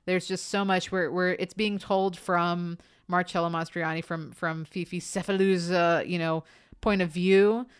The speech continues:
So it's very much, um, him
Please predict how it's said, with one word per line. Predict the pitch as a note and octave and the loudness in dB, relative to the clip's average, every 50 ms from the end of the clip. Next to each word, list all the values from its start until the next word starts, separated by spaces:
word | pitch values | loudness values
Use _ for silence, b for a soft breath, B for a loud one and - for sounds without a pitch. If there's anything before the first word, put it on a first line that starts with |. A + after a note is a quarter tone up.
| b b b | b b b
So | b - - G#3+ G#3 G3+ G3 F#3+ | b -2 2 4 6 6 6 6
it's | E3 F#3+ E3+ F#3 | 4 2 0 -2
very | E3+ E3 D#3 E3+ F#3 F#3+ G3+ G3+ G3 | -8 -6 0 2 4 4 4 4 4
much, | F#3+ F3+ F3+ F3 E3+ - - - - - - - | 2 2 0 0 -2 -4 -6 -10 -10 -10 -8 -6
um, | F3 F3 F3 E3+ E3 | -4 -2 -2 -4 -6
him | D3+ D#3 F#3 E3+ F3 F3 E3+ E3 - | -6 -6 -4 -4 -4 -4 -6 -8 -10